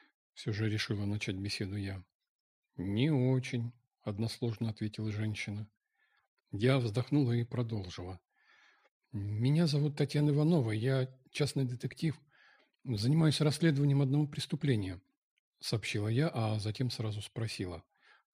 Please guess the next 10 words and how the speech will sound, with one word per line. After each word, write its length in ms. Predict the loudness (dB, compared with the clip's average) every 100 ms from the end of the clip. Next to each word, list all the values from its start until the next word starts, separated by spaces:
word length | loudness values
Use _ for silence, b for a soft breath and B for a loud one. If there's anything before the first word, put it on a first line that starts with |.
| _ _ _
"Скажите, 720 | -16 -16 -10 0 4 4 2
пожалуйста, 520 | 0 0 0 -4 -6
имя 480 | -2 2 4 4 4
Дрягиль 600 | 0 -2 2 2 2 0
Евдокии 460 | -2 -2 -2 -2 -2
Владимировны 800 | 0 2 2 0 -2 -6 -6 -4
вам 300 | 0 2 2
о 60 | 2
чём-нибудь 440 | 2 2 2 -2
говорит?" 440 | 0 2 2 -2